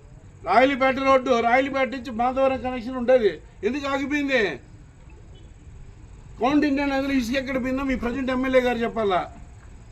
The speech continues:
చెప్పలేరు. ఎస్సీజెడ్ ఎట్లా వచ్చిందో మీకు తెలుసు. రెండు వేల నాలుగులో రాజశేఖర రెడ్డి పెట్టింది ఎస్సీజెడ్. ఈరోజు ఇండస్ట్రీలు మీకు నాలుగు రోడ్ల దగ్గర ఉంది. ఏ వైసీపీ గవర్నమెంట్ పెట్టలా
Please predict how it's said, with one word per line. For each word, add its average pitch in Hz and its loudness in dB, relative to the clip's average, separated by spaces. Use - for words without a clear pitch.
చెప్పలేరు. 165 -6
ఎస్సీజెడ్ 262 0
ఎట్లా 269 0
వచ్చిందో 277 -6
మీకు 262 0
తెలుసు. 240 0
రెండు 240 -2
వేల 262 4
నాలుగులో 254 2
రాజశేఖర 254 0
రెడ్డి 240 -2
పెట్టింది 240 -2
ఎస్సీజెడ్. 233 -2
ఈరోజు 262 4
ఇండస్ట్రీలు 254 -2
మీకు 247 -2
నాలుగు 254 4
రోడ్ల 233 2
దగ్గర 226 0
ఉంది. 208 0
ఏ 165 0
వైసీపీ 196 -2
గవర్నమెంట్ 196 -2
పెట్టలా 220 -4